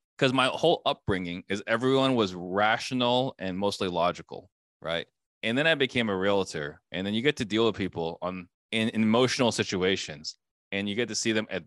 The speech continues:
in their worst <laughs> way, and you get to see how crazy our fellow humans are. And so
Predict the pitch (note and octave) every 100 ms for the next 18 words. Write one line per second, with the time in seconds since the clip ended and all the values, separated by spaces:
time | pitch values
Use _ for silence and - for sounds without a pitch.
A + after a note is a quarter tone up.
0 | - G2+ G2+ G2 F#2 A2 A#2 - - -
1 | _ - G2+ G#2 F2 D2+ - _ _ G#2+
2 | G#2+ G#2+ C#3 A#2+ A#2 A2+ - - B2 C3
3 | G#2+ F#2 E2 _ _ - F#2 - G#2 F#2+
4 | F#2+ F2+ E2+ E2 E2+ A1 - _ _ _
5 | G2+ G2 A2 G2+ F#2 F2